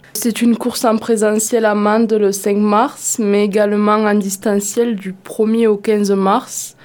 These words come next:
où l'on peut, via, euh, l'application, euh, Squad Easy, euh, marcher, faire du vélo, euh, toute activité sportive qui va être comptabilisée, euh, via l'application.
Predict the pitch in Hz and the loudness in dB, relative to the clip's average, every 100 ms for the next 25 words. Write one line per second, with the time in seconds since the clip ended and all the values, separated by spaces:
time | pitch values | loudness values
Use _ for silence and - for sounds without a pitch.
0 | - 208 214 208 202 226 233 202 202 214 | -8 -2 0 0 0 0 0 0 0 2
1 | 214 202 196 190 - 202 185 - 214 214 | 2 2 0 -2 -4 -2 -2 -2 0 0
2 | 202 185 - 202 185 190 185 185 220 233 | 0 -4 -2 -2 -2 -4 -4 -2 0 2
3 | 202 175 170 180 - - - - 175 - | 2 0 -2 -8 -16 -20 -16 -6 -4 -4
4 | - 202 214 233 214 190 170 180 190 185 | -2 -2 0 -2 -2 -2 -4 -2 0 2
5 | 185 202 220 214 202 180 190 - _ - | 2 2 2 0 0 -2 -6 -14 _ -20
6 | _ _ - - 233 214 214 - 208 214 | _ _ -20 -6 -4 -2 -6 -6 -2 -4
7 | 214 202 - - 220 240 247 190 170 175 | -2 -4 -4 -2 0 -2 -4 -4 -2 -2
8 | 175 - 196 190 180 170 175 175 190 185 | -2 -6 -4 -2 -4 -4 -6 0 0 0
9 | 175 170 180 175 - - 170 - 185 | -2 -2 -2 -4 -8 -8 -8 -6 -8